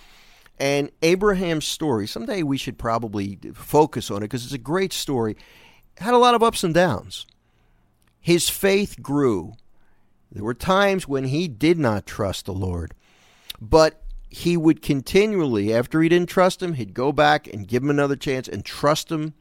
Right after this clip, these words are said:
a little bit more, up until the point where Abraham was willing at God's requests, as God, at God's request, to sacrifice his only son Isaac, knowing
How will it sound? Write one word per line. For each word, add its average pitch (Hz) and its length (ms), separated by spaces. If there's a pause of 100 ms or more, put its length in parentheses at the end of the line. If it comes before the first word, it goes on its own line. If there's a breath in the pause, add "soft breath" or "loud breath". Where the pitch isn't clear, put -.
(260)
a 107 60
little 127 200
bit 208 140
more, 123 380 (640 soft breath)
up 214 160
until 220 220
the 190 80
point 123 480
where 123 400
Abraham 113 760 (1000)
was 135 260
willing 139 400
at 110 160
God's 135 340
requests, - 840 (480)
as 110 160
God, 123 320
at 120 160
God's 127 280
request, 143 500
to 127 120
sacrifice 139 840
his 104 160
only 135 260
son 175 320
Isaac, 175 540 (1120)
knowing 135 580